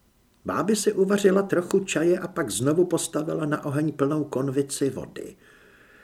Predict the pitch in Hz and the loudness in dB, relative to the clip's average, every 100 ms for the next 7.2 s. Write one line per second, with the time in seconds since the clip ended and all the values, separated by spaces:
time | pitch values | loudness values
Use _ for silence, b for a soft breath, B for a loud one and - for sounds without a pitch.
0 | B - - 110 101 117 120 - 120 120 | B -12 4 6 8 6 4 0 0 0
1 | - 123 127 127 123 127 131 - 139 123 | 2 2 2 4 4 4 -2 -2 -2 0
2 | 117 123 117 95 123 - - 120 - 120 | 2 2 2 0 -2 -4 -6 -6 -4 -4
3 | 120 104 87 107 123 135 135 - - B | -4 -6 0 2 2 0 -4 -6 -20 B
4 | B B B 82 95 107 131 113 101 107 | B B B -4 0 2 4 4 4 2
5 | 131 135 - - - 98 110 117 131 117 | 2 -2 0 -2 -2 -2 2 4 2 2
6 | 107 107 120 - - 127 110 - - 90 | 0 -2 -8 -8 -8 -6 -8 -8 -12 -12
7 | 78 | -14